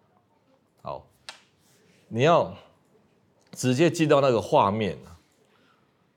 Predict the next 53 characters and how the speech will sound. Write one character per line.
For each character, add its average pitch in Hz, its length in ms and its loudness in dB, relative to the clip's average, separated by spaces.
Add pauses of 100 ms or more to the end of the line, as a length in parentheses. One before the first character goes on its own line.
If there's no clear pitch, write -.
(720)
你 127 140 -2
要 170 80 6
直 139 80 0
接 151 120 2
进 156 140 0
到 151 80 6
那 151 100 2
个 131 380 -2
为 175 180 4
什 113 140 0
么 95 100 -2
你 90 80 -6
不 87 160 -8
快 107 280 2
乐， 92 200 -2 (360)
然 127 120 0
后 135 80 2
他 135 80 0
说 131 160 0
某 110 140 0
某 113 140 2
某 90 100 0
对 101 120 -4
我 82 140 -2
不 90 160 -12
好， - 260 -18 (100)
那 110 120 -8
一 107 40 -4
天 107 140 -2
事 101 180 -10
情 80 120 -12
跟 98 140 -6
我 87 120 -6
有 82 60 -8
点 85 180 -8
吵 - 240 -20
架， - 220 -16 (1000)
你 120 120 -4
不 151 80 4
要 180 80 6
这 165 140 2
时 143 80 2
候 160 100 6
又 160 100 6
跳 160 160 4
到 147 140 6
谁 104 220 0
对 127 200 4
谁 98 220 -4
错 107 240 -2
之 98 160 -6
类 87 180 -2
的， - 140 -18